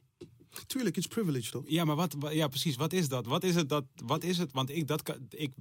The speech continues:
Speaker 2: durf mijn hand voor in het
Speaker 1: Ja.
Speaker 2: vuur te steken dat hij, dat, dat zijn reactie zal zijn.
Speaker 1: Geloof ik, geloof
Speaker 2: Wa-,
Speaker 1: ik.
Speaker 2: wat, wat, wat zijn dan, wat waren de, de subtle tells of de not so subtle tells in die tijd,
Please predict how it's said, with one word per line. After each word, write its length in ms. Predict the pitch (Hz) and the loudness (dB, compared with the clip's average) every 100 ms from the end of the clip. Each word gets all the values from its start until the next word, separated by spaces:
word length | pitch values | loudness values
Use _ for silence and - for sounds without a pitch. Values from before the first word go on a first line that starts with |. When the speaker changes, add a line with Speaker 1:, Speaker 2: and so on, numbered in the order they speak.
| 120 | -4
Speaker 2:
durf 280 | 127 143 135 | 0 0 0
mijn 160 | 127 123 | -2 -2
hand 140 | 139 | 0
voor 100 | 147 | 0
in 60 | 139 | 4
het 20 | |
Speaker 1:
Ja. 20 | 151 | 4
Speaker 2:
vuur 60 | 139 | 4
te 40 | |
steken 260 | 160 147 131 | 2 0 0
dat 140 | 131 | 0
hij, 280 | 127 139 139 | 2 0 2
dat, 160 | 139 143 | 0 2
dat 160 | 147 | 2
zijn 180 | - 131 | 2 4
reactie 340 | 123 127 - 107 | 4 2 0 0
zal 120 | 98 | 2
zijn. 100 | 90 | 2
Speaker 1:
Geloof 280 | 143 143 143 | 4 4 4
ik, 140 | 113 110 | 0 -6
geloof 400 | - 127 127 156 | -4 0 2 2
Speaker 2:
Wa-, 60 | |
Speaker 1:
ik. 80 | 131 | 2
Speaker 2:
wat, 180 | 175 131 | 0 2
wat, 240 | 127 170 | 0 -2
wat 220 | 135 139 | -2 -4
zijn 260 | - 170 160 | 0 2 2
dan, 240 | 143 139 | 2 0
wat 180 | 131 160 | 0 0
waren 340 | 147 147 135 127 | 2 2 0 -2
de, 160 | 120 - _ | -4 -6 _
de 240 | - 113 110 | -8 -4 -2
subtle 420 | - 135 120 107 | 0 -2 -2 -2
tells 280 | 131 127 120 | -2 -2 -2
of 140 | 98 | -4
de 140 | 101 101 | -2 0
not 220 | 113 139 | 2 0
so 140 | 143 | 0
subtle 320 | 131 135 127 123 | -2 -2 -4 -4
tells 280 | 131 147 | -2 -2
in 160 | 117 131 | 0 -2
die 160 | 120 110 | -4 -4
tijd, 340 | 123 151 | -2 -4